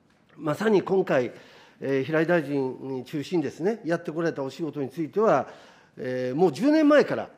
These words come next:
必要だということを申し上げた立場ですので、大変高く評価をしています。ところが、いくら平井大臣が旗を振っても、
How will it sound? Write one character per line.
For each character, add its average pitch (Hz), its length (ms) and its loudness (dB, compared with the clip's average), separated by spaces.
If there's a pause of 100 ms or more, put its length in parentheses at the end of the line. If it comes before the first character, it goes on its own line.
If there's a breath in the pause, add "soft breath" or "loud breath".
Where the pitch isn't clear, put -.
(260)
必 - 200 -8
要 147 100 2
だ 131 100 -2
と - 140 -16 (480 soft breath)
い 151 40 -2
う 151 60 -2
こ 147 80 -6
と 139 80 -6
を 165 200 4
申 - 0 -
し 185 120 -4
上 180 100 4
げ - 20 -6
た 127 180 -4
立 143 200 -10
場 107 180 -2
で 110 140 -12
す - 160 -16
の 117 100 -8
で、 110 260 -6 (340 loud breath)
大 208 180 2
変 214 140 6
高 214 260 0
く 165 320 0
評 143 180 -2
価 160 140 -6
を 131 100 0
し - 100 -14
て 113 100 -10
い 101 40 -8
ま 98 100 -10
す。 - 140 -20 (560 soft breath)
と 262 120 -2
こ 349 100 2
ろ 370 120 4
が、 147 300 4 (480)
い 208 100 -6
く 320 160 0
ら 370 160 4
平 359 240 2
井 370 60 2
大 370 180 0
臣 262 160 0
が 170 80 2
旗 226 220 -2
を 151 60 0
振 - 100 -12
っ - 20 -20
て - 180 -6
も、 117 260 -6